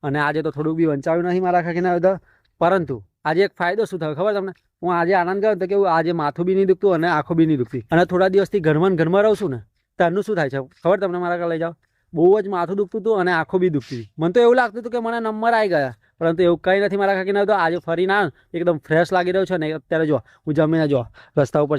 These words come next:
ચાલવા માટે આવી ગયો છું, પણ અંધારામાં તમને કંઈ દેખાતું નહીં હોય, સાચું ને? કેમ કે અંધારું છે જ કંઈથી દેખાય. આજ હું કેવું કે મોબાઈલની ફ્લેશલાઇટ કરીને અત્યારે વીડિયો બનાવું છું. તો ચાલો, આપણે ચાલવાનું છે તો થોડું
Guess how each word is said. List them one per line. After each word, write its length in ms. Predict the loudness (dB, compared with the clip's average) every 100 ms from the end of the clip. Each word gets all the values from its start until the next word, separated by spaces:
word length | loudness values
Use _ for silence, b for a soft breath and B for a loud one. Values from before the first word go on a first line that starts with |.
| 0
ચાલવા 200 | 0 0 0
માટે 120 | -2
આવી 100 | -4 -6
ગયો 100 | -8
છું, 140 | -12
પણ 120 | -10 -6
અંધારામાં 400 | -2 -2 -4 -6
તમને 200 | -6 -6
કંઈ 120 | -4 -2
દેખાતું 280 | -2 -2 -2
નહીં 120 | -2
હોય, 80 | -2
સાચું 280 | -2 -2 -4
ને? 60 | -8 b
કેમ 100 | -6 0
કે 100 | 2
અંધારું 280 | 4 2 0
છે 60 | -4
જ 60 | -4
કંઈથી 260 | -4 -4
દેખાય. 180 | -4 -8 b b 0
આજ 120 | 0
હું 160 | 0 -2 b b
કેવું 140 | -2 0
કે 120 | 0
મોબાઈલની 300 | 2 0 0
ફ્લેશલાઇટ 300 | -2 -2 0 0
કરીને 200 | 0 -2
અત્યારે 240 | -2 -2
વીડિયો 220 | 2 2 2
બનાવું 200 | 0 -2
છું. 80 | -4 -8
તો 60 | -4
ચાલો, 160 | 0 0
આપણે 220 | 0 -4 -2
ચાલવાનું 320 | -2 0 0
છે 60 | -2 -4
તો 40 | -6
થોડું 160 | -6